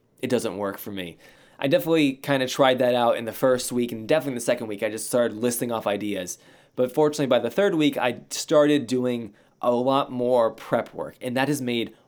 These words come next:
all the difference. Prep work as in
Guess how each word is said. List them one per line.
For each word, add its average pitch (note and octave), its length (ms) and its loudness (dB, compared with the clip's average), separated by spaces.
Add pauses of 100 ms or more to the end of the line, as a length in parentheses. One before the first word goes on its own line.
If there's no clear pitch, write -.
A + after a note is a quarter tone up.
(180)
all G#2+ 220 2
the G2+ 100 -4
difference. D#3+ 560 -10 (340)
Prep F3 300 2
work D#3+ 280 0
as A#2+ 280 0
in A#2 300 -2